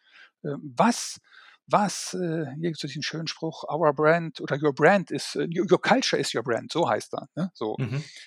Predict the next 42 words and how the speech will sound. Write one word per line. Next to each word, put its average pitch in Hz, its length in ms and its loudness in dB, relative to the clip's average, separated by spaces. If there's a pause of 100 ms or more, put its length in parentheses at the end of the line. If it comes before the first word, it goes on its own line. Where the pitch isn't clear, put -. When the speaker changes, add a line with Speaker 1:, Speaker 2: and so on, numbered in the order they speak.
Speaker 2:
Ja, 120 120 2
Speaker 1:
Und, 156 120 -6
und 160 220 -6
das, 220 240 4
Speaker 2:
ja. - 120 -18
Speaker 1:
das - 160 4
sind 202 100 2
ja 160 80 6
die 151 120 -2
Sachen, 151 380 0
die, 151 200 -8
die 160 160 -8
auch - 160 -4
kommen 175 280 -6
werden. 120 180 -6
Das 117 160 -8
heißt, 139 180 -4
das 151 120 -6
kriegen 170 200 -6
wir 147 80 -2
ja 143 120 4
auch 208 120 0
schon 185 200 -8
mit, 131 260 -12
äh, 127 200 -4 (400)
kriegen 254 220 0
wir 196 80 2
noch 143 140 -4
die 147 100 -8
Leute? 120 400 -8
Wir 143 120 -2
haben 190 80 -2
bis 190 120 -6
zwanzig 202 340 -4
dreißig, 170 580 -6
äh, 185 240 -2 (380)
ähm, 170 260 -4
äh, 160 100 -4
tausend, 190 600 -6
äh, 190 180 0
Leute, 185 520 0 (380)
die 185 420 -4